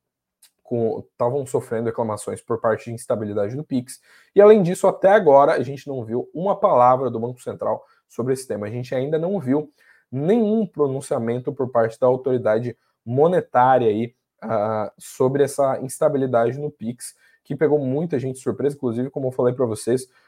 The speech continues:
o Nubank chamou bastante atenção. O Nubank, a gente sabe que é muito popular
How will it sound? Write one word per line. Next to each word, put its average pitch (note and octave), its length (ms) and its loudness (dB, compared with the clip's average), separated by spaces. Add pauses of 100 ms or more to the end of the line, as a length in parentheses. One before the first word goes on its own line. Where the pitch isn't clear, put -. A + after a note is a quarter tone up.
(140)
o C3+ 180 4
Nubank C3 340 2
chamou C3 220 0
bastante B2+ 400 0
atenção. A2+ 400 -6
O B2 40 -4
Nubank, A2+ 320 -2
a A#2+ 40 -4
gente A#2 180 -8
sabe - 160 -4
que - 60 -10
é A#2 40 -4
muito A#2 200 -4
popular A#2 420 4